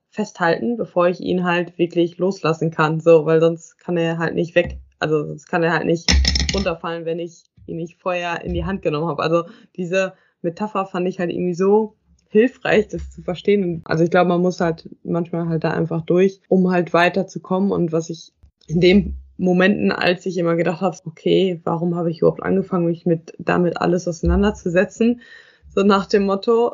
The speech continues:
okay, aber jetzt gibt's halt sowieso auch kein Zurück mehr und langfristig gesehen, wenn man halt diese Phasen überwunden hat, geht's einem ja sowieso viel, viel besser, weil es ging einem zwischendurch ja vorher vielleicht eben halt nicht gut, weil man halt unterbewusst irgendwelche,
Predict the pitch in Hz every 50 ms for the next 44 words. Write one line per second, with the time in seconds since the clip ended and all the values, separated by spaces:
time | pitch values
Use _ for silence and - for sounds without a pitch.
0 | - _ - - 208 185 180 175 165 165 165 165 170 - - - 180 165 170 -
1 | - 170 175 165 - - - 165 160 170 156 165 175 - - - - - - 180
2 | 170 175 170 - 175 - 202 - - - 202 196 190 185 - - - 165 165 165
3 | 165 170 175 175 185 170 - _ - 190 - - - 170 - - 190 160 185 185
4 | 180 175 165 165 170 175 185 160 160 165 160 - 185 185 165 165 165 - - 165
5 | 180 175 165 180 175 175 165 156 170 190 - - 180 175 185 196 - _ _ _
6 | _ _ _ _ - 185 180 - - - 190 175 175 190 175 170 175 180 160 190
7 | 185 180 170 - - - 226 226 214 - - 185 160 185 208 202 - 180 160 156
8 | 160 160 165 175 170 - _ _ _ _ _ _ - 170 165 - 190 190 190 -
9 | 185 175 175 - - 170 - - 170 175 165 - 170 165 - 170 165 165 165 160
10 | - 165 165 165 - - 165 170 165 165 - _ _ _ _ _ - 160 - -
11 | - 202 - - - 180 160 165 165 170 175 175 170 170 160 160 - - 185 180
12 | 160 185 175 160 165 160 160 175 170 165 - - - _ - 185 180 165 175 165
13 | 165 - 160 160 160 165 165 165